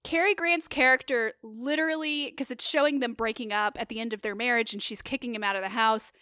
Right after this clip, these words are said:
he literally grabs her face and throws her to the ground in the very first scene, and it's played for laughs, um, because, like, he doesn't punch her, so it's fine. Um,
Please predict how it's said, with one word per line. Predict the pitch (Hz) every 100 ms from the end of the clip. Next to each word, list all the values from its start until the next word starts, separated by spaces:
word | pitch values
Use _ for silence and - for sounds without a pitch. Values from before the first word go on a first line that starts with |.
| - -
he | 320
literally | 294 311 349 320
grabs | 254 240 233 240
her | -
face | 233 226 226 -
and | 214
throws | 202 208 202
her | 247
to | 214
the | -
ground | 175 180 208 269 - 285
in | 285
the |
very | 285 302 311
first | 311 302 -
scene, | 330 339
and | - -
it's | -
played | - 403 415 269
for | 226
laughs, | 214 240 190 165 - - -
um, | 240 220 202
because, | 240 - 240 226 - _ _ _ _ _ _ _ 262
like, | 269 254
he | 415
doesn't | 480 403 302
punch | 466 466
her, | - -
so | - 262
it's | 247 -
fine. | 349 311 - - _ _ _ -
Um, | 285 294 247 226